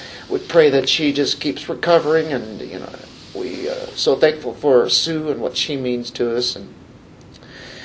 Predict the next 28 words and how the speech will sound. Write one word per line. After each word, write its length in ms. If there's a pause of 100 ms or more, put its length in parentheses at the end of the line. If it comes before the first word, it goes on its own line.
(220)
we, 240
uh, 220 (460)
look 240
to 60
glorify 500
you 300
in, 200
in 220
all 240
ways, 320
Lord. 320
Help 320
us 320
to 180
be 220
seeking 520
your 200
wisdom 800 (280)
every 320
day, 420
each 280
and 80
every 240
moment. 400
In 160
Jesus' 560
name, 260
amen. 340